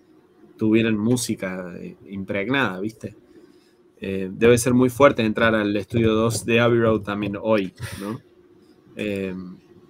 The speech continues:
debe ser fuerte. Yo creo que pasa algo ahí, pasa algo ahí fuerte, energético, porque la gente también no es lo mismo,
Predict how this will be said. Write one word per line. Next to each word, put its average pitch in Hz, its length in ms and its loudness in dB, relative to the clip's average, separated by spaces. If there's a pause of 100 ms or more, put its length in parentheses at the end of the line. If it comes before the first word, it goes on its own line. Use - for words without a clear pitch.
(440)
debe 110 200 0
ser 110 160 -2
fuerte. 110 480 -4
Yo 127 120 -12
creo 143 180 -4
que 127 100 2 (180)
pasa 127 240 0
algo 113 220 2
ahí, 101 140 -4
pasa 110 240 -6
algo 117 140 0
ahí 107 460 -2 (440)
fuerte, 110 360 2
energético, 113 520 -2
porque 110 180 -2
la 110 100 0
gente 147 340 2
también 131 440 -2 (1040)
no 151 120 4
es 156 60 4
lo 156 100 4
mismo, 151 600 -2